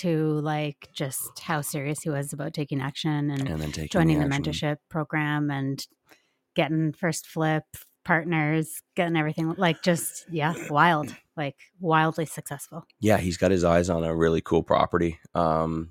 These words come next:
Speaker 2: and around Edmonton as well, too, that he's gonna be raising money for. Um, I, he brought that up, was it last week? I think it was last
Speaker 1: Yeah,
Speaker 2: Thursday.
Speaker 1: yeah.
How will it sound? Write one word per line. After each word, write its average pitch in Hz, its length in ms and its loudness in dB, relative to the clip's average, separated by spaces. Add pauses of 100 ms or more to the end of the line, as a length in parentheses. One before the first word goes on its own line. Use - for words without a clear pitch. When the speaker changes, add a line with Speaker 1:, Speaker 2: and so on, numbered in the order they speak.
Speaker 2:
and 87 120 -2
around 82 240 0
Edmonton 82 380 0
as 82 100 -6
well, 82 220 4
too, 87 180 0
that 80 120 0
he's 80 120 -2
gonna 82 140 -2
be 80 80 0
raising 80 260 0
money 80 220 0
for. 80 340 2 (320)
Um, 80 540 -2 (960)
I, 82 140 0
he 82 200 -4
brought 85 220 2
that 82 160 4
up, 80 140 0
was 80 120 0
it - 80 -4
last 80 240 0
week? 107 320 0 (800)
I - 60 -6
think 80 40 2
it - 40 2
was 76 100 -2
last 78 220 4
Speaker 1:
Yeah, 85 60 4
Speaker 2:
Thursday. 92 240 2
Speaker 1:
yeah. - 40 -6